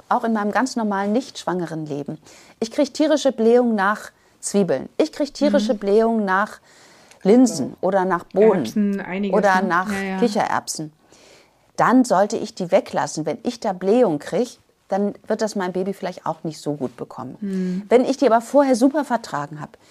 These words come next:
Speaker 1: dann würde ich die nachher genauso essen. Also im Prinzip genauso essen. Und nur wenn man das Gefühl hat, hm, jetzt schreit sie heute doch vielleicht nach dieser Linsensuppe oder diesem Linsencurry, da, äh, schreit sie vielleicht doch ein bisschen mehr als sonst,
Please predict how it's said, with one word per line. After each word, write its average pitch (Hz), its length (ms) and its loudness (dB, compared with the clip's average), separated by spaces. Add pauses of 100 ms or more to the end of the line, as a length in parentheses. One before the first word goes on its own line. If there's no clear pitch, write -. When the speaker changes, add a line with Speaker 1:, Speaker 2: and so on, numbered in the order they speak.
(280)
Speaker 1:
dann 320 160 0
würde 349 140 0
ich 302 80 -10
die 277 100 2
nachher 254 380 -2
genauso 254 420 4
essen. 147 400 -6 (140)
Also 233 220 0 (400)
im 240 100 4
Prinzip 285 380 0
genauso 269 460 2
essen. 339 440 0 (840)
Und 226 280 0 (160)
nur 285 200 4
wenn 311 80 2
man 277 80 6
das 262 220 2
Gefühl 277 320 4
hat, 254 120 2 (100)
hm, 269 220 8 (460)
jetzt 226 180 2
schreit 247 240 4
sie 247 140 -2
heute 240 200 -2
doch 262 260 2
vielleicht 240 520 -2
nach 220 220 0
dieser 208 560 0
Linsensuppe 233 800 0
oder 226 220 0
diesem 208 280 -2
Linsencurry, 226 640 -2 (540)
da, 214 440 4
äh, 214 220 0
schreit 226 300 -4
sie 240 100 -4
vielleicht 220 280 -2
doch 233 100 -4
ein 240 80 2
bisschen 240 280 -2
mehr 226 240 0
als - 180 -6
sonst, 254 540 2